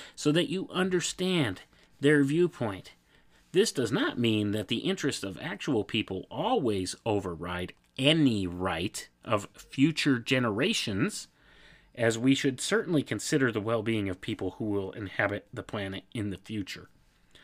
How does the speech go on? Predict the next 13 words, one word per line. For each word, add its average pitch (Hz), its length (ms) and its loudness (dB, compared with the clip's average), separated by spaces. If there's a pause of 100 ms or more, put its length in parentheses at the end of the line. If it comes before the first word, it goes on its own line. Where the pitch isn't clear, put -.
(200)
See, 120 240 2
so 135 160 4
when 156 200 4
it's 214 140 -2
handy 160 300 4
for 113 160 0
them, 110 160 4
they'll 127 140 2
consider 156 560 0
the 135 120 -4
future 117 400 -2
generations, 98 680 -4 (420)
but - 260 2